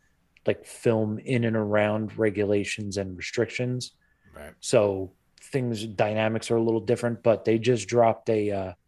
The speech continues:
Speaker 1: a trailer for season four. So I'm gonna check it out. I-, it's worth watching. I will say that. Um,
Speaker 2: Okay.
Speaker 1: I think it's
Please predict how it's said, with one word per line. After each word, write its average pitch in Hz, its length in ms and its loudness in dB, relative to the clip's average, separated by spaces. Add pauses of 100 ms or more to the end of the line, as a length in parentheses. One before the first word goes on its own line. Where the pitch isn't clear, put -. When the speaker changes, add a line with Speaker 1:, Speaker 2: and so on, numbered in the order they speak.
(260)
Speaker 1:
a - 80 -14
trailer 107 400 2
for 101 160 -10
season 98 380 -4
four. 95 340 -6
So 113 240 0
I'm 165 160 0
gonna 202 160 4
check - 260 2
it 107 60 -4
out. 101 260 0 (600)
I-, - 220 -4
it's 160 200 2
worth 139 300 4
watching. 104 480 0 (520)
I 117 140 2
will 110 140 2
say 104 240 0
that. 92 280 -6 (1160)
Um, 95 300 -4
Speaker 2:
Okay. 92 200 -8
Speaker 1:
I 117 60 -6
think 147 160 0
it's - 160 -2